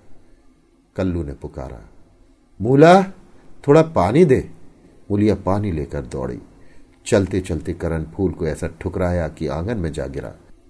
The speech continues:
राजा ने जल्दी से करण फूल उठा लिया और क्रोध में भरा हुआ चल दिया। रोग दिन पर दिन बढ़ता गया। ठिकाने से दवा दारू होती तो शायद अच्छा हो जाता,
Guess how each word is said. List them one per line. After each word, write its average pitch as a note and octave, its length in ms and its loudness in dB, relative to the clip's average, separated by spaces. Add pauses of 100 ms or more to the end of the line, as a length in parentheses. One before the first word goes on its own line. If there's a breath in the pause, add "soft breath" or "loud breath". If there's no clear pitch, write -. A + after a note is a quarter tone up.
(380)
राजा A2+ 320 6
ने B2 100 0
जल्दी G#2 320 0
से G2 120 -6
करण G2 340 -2
फूल G#2+ 260 0
उठा F#2 220 -2
लिया F2+ 240 0
और E2 260 -6
क्रोध F#2 360 0
में E2+ 160 -4
भरा D#2 220 -4
हुआ C#2+ 260 -6
चल D#2 320 -6
दिया। B1 440 -10 (1200)
रोग A2+ 320 4
दिन G#2 180 0
पर G2+ 200 -4
दिन E2+ 220 -4
बढ़ता F2 380 -4
गया। - 300 -10 (720)
ठिकाने C3+ 360 4
से A#2+ 140 -2
दवा G2 260 2
दारू F2+ 320 0
होती G#2+ 260 -2
तो G2+ 120 -4
शायद D#2 360 -6
अच्छा D#2 260 -8
हो E2 160 -6
जाता, - 400 -12